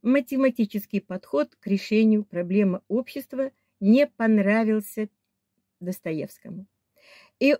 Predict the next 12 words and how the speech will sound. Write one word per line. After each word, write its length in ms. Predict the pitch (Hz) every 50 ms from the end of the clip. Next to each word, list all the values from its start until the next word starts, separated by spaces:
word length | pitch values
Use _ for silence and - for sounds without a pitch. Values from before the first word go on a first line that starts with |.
| -
он 300 | - 311 330 339 330 269
думает 500 | 247 320 330 311 311 311 311 277 - - -
о 120 | 254 269
том 340 | 254 - 302 302 302 277 254
минимальном 760 | 254 269 269 269 277 269 269 277 285 294 302 294 302 294 262
количестве 600 | - - 233 233 247 220 - 226 202 _ - 185
людей, 440 | 175 170 170 156 190 214 262 302 - _ _ _ _ _ _ _ _ _ _ _ _ _ _ _
которые 460 | - 240 247 - 285 294 302 285 285 269
не 160 | 277 311 339
попали 640 | - - 311 302 - - - 220 240 254 254 254 247
в 100 | - _
круг 380 | - 202 202 240 277 254 _